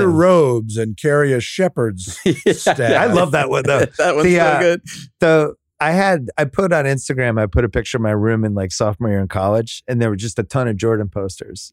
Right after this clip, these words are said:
Speaker 1: And a couple people were like, "Thought you were a Boston fan." I was like, "Jordan transcended Boston."
Speaker 3: Transcended.
Speaker 1: It was like, we, we were cool with Jordan, even though we hated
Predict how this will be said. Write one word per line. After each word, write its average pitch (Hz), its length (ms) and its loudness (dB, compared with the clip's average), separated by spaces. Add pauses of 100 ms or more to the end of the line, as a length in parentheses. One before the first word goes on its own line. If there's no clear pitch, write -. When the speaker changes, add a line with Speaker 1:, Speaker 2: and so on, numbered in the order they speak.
Speaker 1:
And 123 160 0
a 113 40 -4
couple 131 280 -2
people 113 280 -4
were 104 120 -2
like, 98 340 -6 (880)
"Thought 185 180 -2
you 196 80 0
were 196 80 4
a 165 40 -2
Boston 185 480 0
fan." 104 340 -2
I 147 60 2
was 151 140 0
like, 160 140 -2 (360)
"Jordan 392 420 2
transcended 202 760 2
Boston." 151 380 2
Speaker 3:
Transcended. 107 180 2
Speaker 1:
It 151 40 2
was 190 240 4
like, 165 200 0
we, 196 240 2
we 165 200 0
were 240 200 2
cool 214 260 4
with 175 140 2
Jordan, 147 480 2
even 143 240 0
though 147 180 4
we 131 240 2
hated 131 500 2